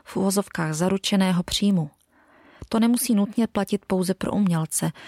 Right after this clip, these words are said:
ale třeba i pro sportovce na vrcholné úrovni a podobně.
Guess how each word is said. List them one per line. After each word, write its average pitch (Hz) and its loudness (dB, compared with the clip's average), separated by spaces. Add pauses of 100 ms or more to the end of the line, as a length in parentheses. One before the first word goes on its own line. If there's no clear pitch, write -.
(180)
ale 180 0
třeba - -2
i 190 0
pro - -4
sportovce - -2
na 214 2
vrcholné 202 0
úrovni 202 2
a 220 -2
podobně. 156 -2